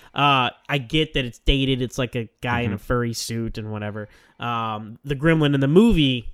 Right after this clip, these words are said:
Speaker 1: definitely more terrifying. No, absolutely.
Speaker 2: Mm-hmm.
Speaker 1: Special effects, I mean, you know, it's thirty years later, right? But what are you gonna do this time? Like, oh, here's the new gremlin, and here's the guy with, I, I just,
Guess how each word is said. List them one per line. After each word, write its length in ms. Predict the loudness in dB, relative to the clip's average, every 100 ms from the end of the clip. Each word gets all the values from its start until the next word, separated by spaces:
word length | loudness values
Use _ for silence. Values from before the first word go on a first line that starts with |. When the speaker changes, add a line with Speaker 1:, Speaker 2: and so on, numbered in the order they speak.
| -4
Speaker 1:
definitely 460 | 2 4 4 -2 -2
more 220 | 0 -2
terrifying. 680 | 0 -2 -2 -6 -8 -10 -6
No, 80 | -2
absolutely. 460 | 4 4 2 -4
Speaker 2:
Mm-hmm. 40 | -2
Speaker 1:
Special 280 | -2 -2 -4
effects, 340 | -4 -4 -10
I 40 |
mean, 180 | -12 -10
you 100 | -10
know, 80 | -12
it's 140 | -16
thirty 240 | -6 -6 -4
years 200 | -8 -8
later, 200 | -10 -10
right? 180 | -12 -14 _ _ _ 0
But 300 | 2 2 -2 -14 _ _ _ _ _ _ _ _
what 200 | 4 6
are 40 | 6
you 60 |
gonna 100 | 4
do 120 | 2 4
this 200 | 2 2
time? 220 | -2 -4
Like, 120 | -6
oh, 80 | -4
here's 280 | 0 2 4
the 60 | 6
new 180 | 6
gremlin, 400 | 6 2 2 0
and 100 | 0
here's 260 | 2 2 2
the 80 | 0
guy 340 | 4 4 4
with, 100 | 0
I, 180 | 0 0
I 80 | 0
just, 260 | -2 -6